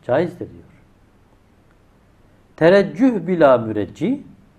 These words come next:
iki eşit olan şeyden hiçbir sebep yokken birisinin birisine üstün olması.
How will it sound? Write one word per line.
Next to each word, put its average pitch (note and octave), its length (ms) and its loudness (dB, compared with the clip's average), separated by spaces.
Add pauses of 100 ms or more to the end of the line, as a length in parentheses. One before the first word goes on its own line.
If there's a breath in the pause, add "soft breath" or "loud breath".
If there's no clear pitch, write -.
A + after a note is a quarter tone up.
(840 soft breath)
iki G#3 280 -2
eşit G3 240 -2
olan D3+ 240 0
şeyden G#2+ 360 -6
hiçbir G#3 340 -4
sebep G#3 340 -2
yokken G#2 460 -6 (600)
birisinin F3 560 -6
birisine G3+ 380 -8
üstün G3 300 -8
olması. G#2 440 -8